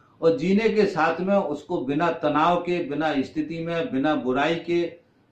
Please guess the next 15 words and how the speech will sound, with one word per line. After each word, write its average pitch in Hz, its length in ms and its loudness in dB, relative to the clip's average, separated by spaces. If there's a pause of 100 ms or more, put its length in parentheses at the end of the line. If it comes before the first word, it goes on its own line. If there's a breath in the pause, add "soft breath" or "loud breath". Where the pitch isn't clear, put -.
सारी 180 280 4
बिना 156 320 0
विकृतियों 175 600 -2
के 175 420 0 (140)
हम 185 200 0
इस 165 140 -4
पूरी 151 280 0
व्यवस्था 131 460 -4
में 135 140 0
मनुष्य 123 400 -6
का 127 80 -2
जीवन 113 400 -10 (240)
जी 113 160 -6
सकते 90 340 -14
हैं। 78 180 -20